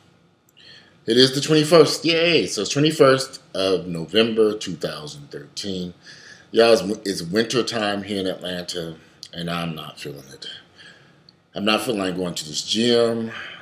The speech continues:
I don't wanna get up out of bed. I don't wanna go to the grocery store. I don't wanna wash this car. I don't feel like doing much of nothing. I'm trying to figure out how, what is the, the winter doldrums, as I call it. It's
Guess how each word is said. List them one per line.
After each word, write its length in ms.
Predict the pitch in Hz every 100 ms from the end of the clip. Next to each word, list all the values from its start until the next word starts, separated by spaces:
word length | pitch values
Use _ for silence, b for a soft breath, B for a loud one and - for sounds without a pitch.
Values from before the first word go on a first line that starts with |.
| B
I 60 | 87
don't 200 | 92 92
wanna 120 | 87
get 140 | 85
up 120 | 82 80
out 140 | 76
of 140 | 73
bed. 680 | 87 104 110 113 110 110 107 - -
I 80 | 85
don't 300 | 90 90 85
wanna 220 | 85 82
go 200 | 85 78
to 120 | -
the 80 | 73
grocery 440 | 90 110 117 123
store. 540 | 110 - 113 113 110 104
I 140 | 76
don't 140 | 92
wanna 120 | 85 76
wash 300 | 76 - -
this 100 | -
car. 800 | - 107 113 113 110 110 104 - _ b b b b _
I 60 | -
don't 160 | 160
feel 140 | - 95
like 160 | 87
doing 240 | 85 80 85
much 180 | 82 76
of 180 | 73
nothing. 360 | 85 113 - - - - _ _ _ _ _ _ _ _ _ _ _
I'm 140 | 95 -
trying 200 | 113 92
to 40 |
figure 280 | - 107 95
out 160 | 90 85
how, 400 | - 139 165 117
what 240 | 107 151
is 180 | 139 -
the, 80 | 85 82 82
the 180 | 85 80 -
winter 320 | 113 190 175
doldrums, 800 | 131 113 117 120 87 78 76 73
as 160 | 76 73
I 60 | 73
call 340 | 82 76 73
it. 80 | 73
It's 520 | 82 - _ - -